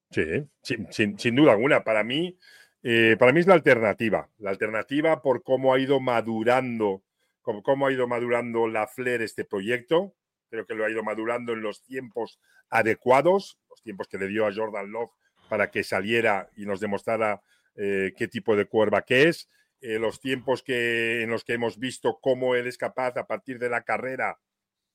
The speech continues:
¿vale?, de desarrollar un equipo, cosa que intentó, eh, con el, desde Rodgers, ¿vale?, con incorporar todo ese, esas jugadas pre-snap que es, son, es capaz de tejer y de hacer,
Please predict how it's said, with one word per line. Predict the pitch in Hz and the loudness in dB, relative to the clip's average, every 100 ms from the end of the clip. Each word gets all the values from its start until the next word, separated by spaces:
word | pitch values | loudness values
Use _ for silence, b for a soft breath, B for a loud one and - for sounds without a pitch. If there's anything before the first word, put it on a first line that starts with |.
| _ _ | _ _
¿vale?, | 95 101 117 101 - | -6 0 2 0 -2
de | _ 107 | _ -2
desarrollar | 104 - 104 104 113 127 | 0 -2 0 2 2 2
un | 123 | -2
equipo, | 110 - 120 185 190 _ | -6 -8 -6 -6 -6 _
cosa | - - - | -20 -20 -18
que | 101 | -18
intentó, | 185 95 - 110 - _ _ _ _ | -16 -18 -12 -14 -14 _ _ _ _
eh, | 107 127 123 | -6 -6 -6
con | 98 | -8
el, | 90 90 90 85 82 - _ _ | -8 -8 -8 -10 -12 -16 _ _
desde | 90 85 92 90 | -16 -12 -8 -4
Rodgers, | 104 113 113 113 113 110 - _ _ _ _ _ _ | 2 2 4 4 2 -2 -16 _ _ _ _ _ _
¿vale?, | 110 123 135 143 | -8 0 2 0
con | 101 98 95 104 107 107 104 107 110 - | -6 -16 -20 -20 -20 -20 -20 -20 -20 -14
incorporar | 110 98 110 - 107 120 117 | -10 -2 0 2 4 4 4
todo | 120 113 | 0 0
ese, | 110 - 107 101 b b b | 0 -2 -4 -4 b b b
esas | 127 - 117 | -12 -4 -4
jugadas | - 127 123 120 - | -4 -2 2 0 0
pre-snap | 127 113 92 110 117 104 | -2 -2 -4 -4 -4 -4
que | _ 113 | _ -10
es, | - | -10
son, | - - 117 131 | -12 -8 -8 -8
es | 127 | -8
capaz | - 107 117 | -6 -4 -6
de | 107 107 | -6 -10
tejer | - 101 - 117 | -8 -10 -8 -10
y | 110 | -10
de | 107 | -12
hacer, | 101 139 170 190 | -12 -8 -8 -8